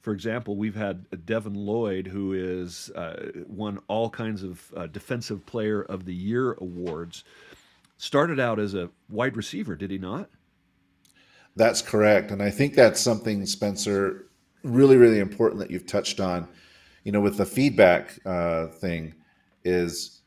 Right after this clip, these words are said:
Speaker 2: you ha-, you have to have enough trust in the person that's providing the feedback in order to accept it. And many of the players that you just mentioned started out in different positions, but they trust that their coach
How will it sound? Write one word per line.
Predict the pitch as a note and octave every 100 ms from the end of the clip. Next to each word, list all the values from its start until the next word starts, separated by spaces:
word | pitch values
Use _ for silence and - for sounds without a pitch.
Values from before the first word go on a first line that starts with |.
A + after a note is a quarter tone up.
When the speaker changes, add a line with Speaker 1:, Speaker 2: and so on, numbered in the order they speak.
| _ _ _ _ _ _ _ _ _ _ -
Speaker 2:
you | G2+ A#2+ A#2+
ha-, | A#2+ - - - _ -
you | A#2+ B2+
have | B2+ C3 -
to | G#2+
have | A2 G2
enough | G2+ F#2+ -
trust | - - G#2 G2 G2 - - - _ -
in | F#2+
the | F2
person | - F#2+ F#2+ F2
that's | E2 -
providing | F2+ D2+ E2+ E2+
the | D#2+
feedback | D2 F2+ E2 F#2+ F#2+ -
in | E2
order | D#2+ D2+
to | - E2+
accept | - - F2+ -
it. | A2 - - - - - _
And | G2 G2+
many | B2+ C#3+
of | B2+
the | G#2
players | G#2+ A2 G2+ G2+
that | G2
you | E2+
just | F2+ F#2+ -
mentioned | G#2+ G#2+ G#2 F2+
started | E2+ A#2 A#2+ A#2+
out | G2+ G2
in | - F2+
different | G#2 G#2+ F#2
positions, | F#2+ F2 G#2+ - F#2+ E2+ E2+
but | F2
they | G#2+ F#2
trust | - - E3 C3+ G#2 - - - _ _ _ _ -
that | G#2
their | G#2 G2+
coach | - C#3+ C#3+ G#2 - - -